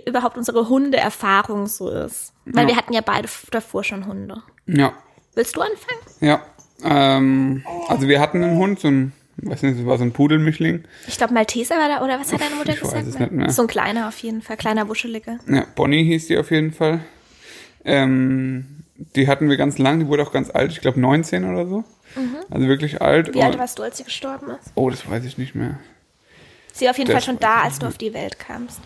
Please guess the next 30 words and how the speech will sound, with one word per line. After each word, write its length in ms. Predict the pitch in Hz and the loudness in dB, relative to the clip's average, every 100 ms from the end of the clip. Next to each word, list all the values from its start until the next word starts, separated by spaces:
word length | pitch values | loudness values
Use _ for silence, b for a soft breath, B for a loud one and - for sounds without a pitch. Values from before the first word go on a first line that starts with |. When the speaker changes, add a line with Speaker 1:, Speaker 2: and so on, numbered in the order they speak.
| - | 0
Speaker 2:
Ja, 220 | 143 151 | 4 6
ja, 160 | 180 139 | 6 6
genau. 320 | 131 117 127 - B B B | 4 2 0 -8 B B B
Und 300 | - 131 127 - | 4 4 6 2
ich 180 | - - - | -4 -8 -8
weiß, 240 | 127 127 - - | -6 -6 -6 2
wie 100 | 135 | 2
alt 140 | 123 | 4
werde 140 | 127 123 | 2 2
ich 80 | |
da 120 | - 123 | 0 0
gewesen 320 | 113 131 170 | 2 2 0
sein? 140 | 143 | -2
Vielleicht 220 | 139 135 | -2 -2
so 100 | 135 | -2
zwölf? 400 | 135 - 160 226 - - - | -2 0 2 2 -4 -20 -18
Speaker 1:
Mhm. 160 | 285 262 302 _ - | -18 -16 -20 _ -12
Speaker 2:
Elf, 380 | - 147 170 185 | 0 2 2 0
zwölf? 360 | - 156 196 - _ B B B B B B | 0 0 0 -8 _ B B B B B B
Genau. 280 | 135 120 123 - B B - | 2 4 2 -6 B B 2
Äh, 240 | 147 139 | 4 4
bis 180 | 131 131 | 4 2
dahin 220 | 143 131 | 4 4
hatten 200 | 139 170 | 2 2
wir 80 | 190 | 0
dann, 480 | 190 190 185 120 - | 0 -2 -2 -4 -4
äh, 600 | 143 185 175 185 185 185 | 0 0 0 -2 -2 -4
sie 300 | - 208 202 | -4 0 0
und 160 | 170 | 0
deshalb, 360 | 143 143 123 | 0 0 -2